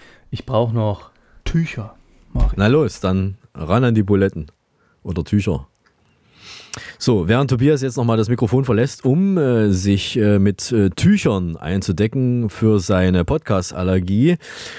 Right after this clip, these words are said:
Speaker 2: versuche ich jetzt schon mal vor der eigentlichen Anmoderation eine Pro-, eine, eine, eine Pro-, eine Prä-Anmoderation zu machen, die dann, äh, hinten dran, nee, vorne dran, hinten dran, wieso denn hinten dran?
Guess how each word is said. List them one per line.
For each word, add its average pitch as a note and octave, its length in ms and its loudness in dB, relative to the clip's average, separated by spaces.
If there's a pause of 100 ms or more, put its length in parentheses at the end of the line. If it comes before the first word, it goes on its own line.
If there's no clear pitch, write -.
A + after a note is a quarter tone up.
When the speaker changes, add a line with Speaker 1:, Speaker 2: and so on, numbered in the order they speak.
(220)
Speaker 2:
versuche C#3 360 0
ich B2+ 60 -2
jetzt C3+ 140 0
schon C3 140 -2
mal A#2+ 240 2
vor F#3 400 0
der G#2+ 260 0
eigentlichen G#2+ 380 0
Anmoderation A2 680 2
eine F#2 500 2
Pro-, D3 420 -4
eine, G2 280 -6
eine, F2+ 380 -4
eine F2 240 -6
Pro-, G#2 280 -4
eine F2+ 220 -4
Prä-Anmoderation F#2+ 1300 0
zu F2+ 140 -4
machen, G2+ 400 -2
die A2+ 220 0
dann, G#2+ 320 0 (480)
äh, G2 300 2
hinten B2 360 2
dran, G2 220 2 (180)
nee, G2+ 140 2
vorne B2 280 0
dran, D2 340 -4
hinten E2+ 280 -2
dran, C#2+ 160 -6
wieso D#2+ 160 -4
denn E2 120 -2
hinten G2+ 220 -4
dran? D2+ 280 -4